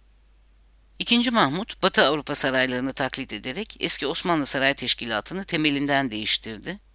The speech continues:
Bin sekiz yüz otuz birde Enderun Nazırlığı, bin sekiz yüz otuz ikide Mabeyin Müşirliği kuruldu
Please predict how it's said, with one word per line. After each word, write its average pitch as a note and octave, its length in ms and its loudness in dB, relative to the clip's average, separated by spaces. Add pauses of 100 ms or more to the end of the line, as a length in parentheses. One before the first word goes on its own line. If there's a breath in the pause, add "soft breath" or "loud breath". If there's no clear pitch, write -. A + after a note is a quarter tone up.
(340)
Bin E3+ 100 2
sekiz F3+ 240 2
yüz D#3+ 80 -2
otuz D3+ 300 -8
birde D3+ 240 -2
Enderun D#3 520 2
Nazırlığı, A2+ 680 -2 (340)
bin E3 80 2
sekiz E3+ 260 2
yüz C#3+ 80 -4
otuz C#3 260 -8
ikide E3+ 280 -2
Mabeyin D3+ 460 4
Müşirliği G#2+ 520 -4
kuruldu G#2 580 -12